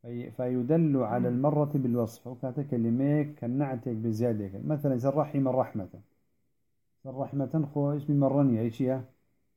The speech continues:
مصدر، هل مصدر أصلك إيه؟ رحم رحمة، تاي بيويا. سماعية تاي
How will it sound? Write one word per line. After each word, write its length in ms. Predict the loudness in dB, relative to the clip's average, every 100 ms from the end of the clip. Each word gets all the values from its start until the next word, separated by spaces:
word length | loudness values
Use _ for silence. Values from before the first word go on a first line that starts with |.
| _ _ _
مصدر، 380 | -18 -10 -4 -4
هل 140 | -2 -2
مصدر 400 | -2 0 0 -2
أصلك 360 | -4 -4 -2
إيه؟ 160 | -6 -6 _ _ _ _ _ _ _ _ _ _ _ _ _ _ _ _ _ -14
رحم 360 | -6 -2 2
رحمة، 400 | 2 0 -2 -8 -10 -20 _ _ _ _ -10
تاي 220 | -8 -10 -12
بيويا. 280 | -14 -14 -18 _ _ _ _ _ _ _ _ _ _ _
سماعية 480 | -10 -8 -6 -4 -4
تاي 280 | -2 -4